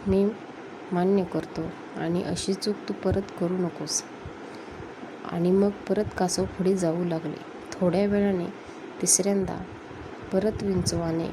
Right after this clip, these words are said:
कासवाला दंश केला. कासव त्यावेळेस पाण्यात बुडाले.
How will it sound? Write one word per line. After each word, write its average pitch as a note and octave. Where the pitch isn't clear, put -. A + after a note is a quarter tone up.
कासवाला F#3+
दंश F3+
केला. -
कासव F3+
त्यावेळेस F#3
पाण्यात D#3+
बुडाले. E3